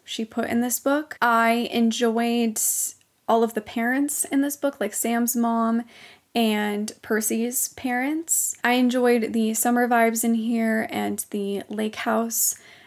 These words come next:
aspect. You're kind of just waiting for the reveal to happen, or, like, the reason why they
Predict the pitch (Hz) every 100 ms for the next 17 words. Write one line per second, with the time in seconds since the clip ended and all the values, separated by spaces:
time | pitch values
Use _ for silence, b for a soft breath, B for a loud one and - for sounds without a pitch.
0 | B - 226 - 233 226 233 - - -
1 | 220 262 - 262 302 302 262 226 214 214
2 | 226 233 240 240 - - 220 208 208 208
3 | 214 208 202 208 208 208 202 202 208 214
4 | - 214 202 233 240 226 208 202 202 208
5 | 202 208 208 208 202 196 196 196 196 202
6 | 214 B B B B B B 214 220 208
7 | 208 202 202 202